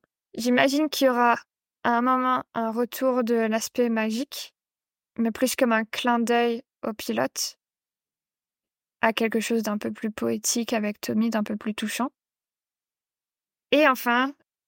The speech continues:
je pense que Grace, comme toi, je pense qu'ils auront eu une relation pendant la série, mais je pense que Grace, elle sera partie depuis un moment.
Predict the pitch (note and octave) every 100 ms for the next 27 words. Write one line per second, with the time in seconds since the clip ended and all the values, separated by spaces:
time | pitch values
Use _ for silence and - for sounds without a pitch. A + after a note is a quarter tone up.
0 | _ A#3 A#3 A3+ C#4+ - B3 A3 A#3 A#3
1 | A#3+ - - - _ _ _ _ _ _
2 | _ - C4 C4+ C#4 B3 B3+ - A#3 A3+
3 | G#3+ G#3+ G#3+ A3 G#3+ G#3+ A3+ A3 A#3 A3+
4 | A3 - A#3 C4+ - A3 - C4+ - A#3+
5 | A3 B3 - G#3+ - G#3 G3+ - A#3 -
6 | C4 A#3+ G#3+ - A3+ G#3+ F#3+